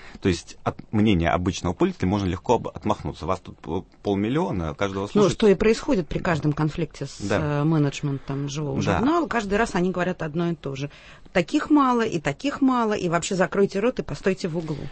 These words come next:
Speaker 1: Вот. Так вот, это человек, которому будет сложнее, чем обычному пользователю, сказать: "Закройте рот и постойте в углу".
Speaker 2: Ну, будем на это надеяться. А что касается вашего вопроса, Алексей, то я подумала, что,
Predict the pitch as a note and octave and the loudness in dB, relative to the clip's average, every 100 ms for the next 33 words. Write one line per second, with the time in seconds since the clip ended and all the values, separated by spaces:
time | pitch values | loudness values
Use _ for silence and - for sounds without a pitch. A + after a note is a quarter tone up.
0 | - G1+ - - - C#3+ B2+ A#2+ - C#3 | -6 -6 -4 -2 2 2 2 -2 0 2
1 | G3 A2+ - B2+ C3 B2 - C3 A#2+ - | 2 0 0 0 2 2 0 0 -2 2
2 | B2 C3 A#2 F#2 D2 - - - D#2 E2 | 2 4 6 4 2 -4 -14 -10 -2 -2
3 | E2+ E2 E2 G2 - F#3 F#3 E2+ D#2+ G#2+ | 0 -2 -2 -2 0 0 0 -2 0 0
4 | D3 F#2 F2+ A2 - B2+ D#3+ - - - | 0 0 0 0 0 -2 -4 -8 -12 -12
5 | - - - D2+ - E2 E2 - - - | -12 -12 -14 -12 -14 -16 -20 -20 -20 -12
6 | D#3+ E3 D#3+ E3 E3 F3 F3 E3+ F#3+ G3 | -4 -4 -4 -6 -6 -4 -4 -4 -4 -6
7 | F#3 D3 C#3 - D#3+ D3+ - - A#3 G#3 | -4 -4 -4 -6 -4 -4 -4 -4 -4 -4
8 | G3+ D#3 F#3 F3+ G3 D4+ D#4 A3 F3 - | -4 -4 -4 -2 -2 -4 -6 -4 -4 -4
9 | F#3 D3 D#3+ E3 F#3+ F#3+ F#3 F#3 F3+ E3 | -6 -6 -6 -6 -4 -4 0 0 0 -2
10 | - - E3 D#3 | -8 -6 -4 -4